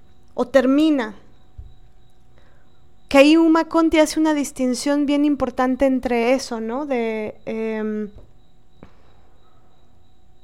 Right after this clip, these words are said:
no sé si es, mm, está muerto pero no ha terminado, o ya terminó pero no está muerto. Una cosa así. Eh,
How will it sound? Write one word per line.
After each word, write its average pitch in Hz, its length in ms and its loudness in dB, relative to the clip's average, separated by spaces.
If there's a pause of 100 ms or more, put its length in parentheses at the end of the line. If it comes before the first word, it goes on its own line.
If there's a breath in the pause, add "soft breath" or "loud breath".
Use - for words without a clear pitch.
(640)
no 254 180 0
sé 262 160 -6
si 269 220 -2
es, 262 340 0 (340 soft breath)
mm, 233 460 -2 (760)
está - 260 -2
muerto 277 480 2
pero 226 220 -2
no 233 140 0
ha 240 100 -4
terminado, 247 800 -2 (240)
o 226 320 -2
ya 226 160 0
terminó 233 580 -2
pero 208 540 -6 (800 soft breath)
no 233 180 0
está 233 220 -4
muerto. 220 580 -4 (640 soft breath)
Una 254 240 4
cosa 247 260 -2
así. 240 400 -6 (2250 soft breath)
Eh, 208 800 -8